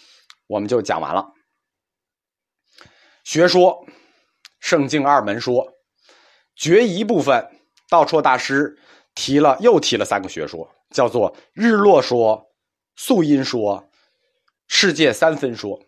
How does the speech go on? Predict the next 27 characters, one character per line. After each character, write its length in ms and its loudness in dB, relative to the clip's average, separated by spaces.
这 120 0
比 160 -2
道-， 220 4
谭 160 0
鸾 140 2
大 140 0
师 180 -6
更 160 -4
上 180 -2
层 160 -10
楼 140 0
了 100 0
吧？ 240 -2
下 200 0
面 320 -4
我 180 -2
们 180 -2
就 180 2
讲 200 0
他 220 2
理 320 -4
论 200 2
的 160 0
第 180 -10
三 280 -2
部 140 -10
分， 140 -20